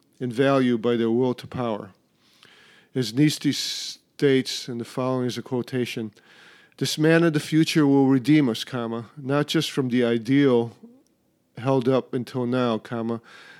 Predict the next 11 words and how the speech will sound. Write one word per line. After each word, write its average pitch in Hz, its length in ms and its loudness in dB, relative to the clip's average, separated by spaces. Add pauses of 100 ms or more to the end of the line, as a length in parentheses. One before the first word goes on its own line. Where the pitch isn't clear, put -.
(120)
but 143 140 2
also 160 320 2
from 147 160 -6
those 139 260 2
things 143 400 -2
which - 340 -6 (320)
had 135 260 -2
to 143 120 0
arise 131 420 2
from 135 280 -4
it, - 160 -8